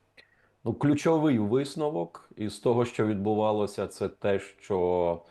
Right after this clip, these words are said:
е, російський фюрер взяв курс на війну.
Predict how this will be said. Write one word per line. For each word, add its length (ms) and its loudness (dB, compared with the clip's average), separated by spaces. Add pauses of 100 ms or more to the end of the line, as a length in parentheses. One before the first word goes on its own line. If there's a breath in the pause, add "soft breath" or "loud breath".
(460 soft breath)
е, 300 2
російський 640 -2
фюрер 580 0 (300)
взяв 640 2 (380)
курс 340 0
на 220 2
війну. 560 0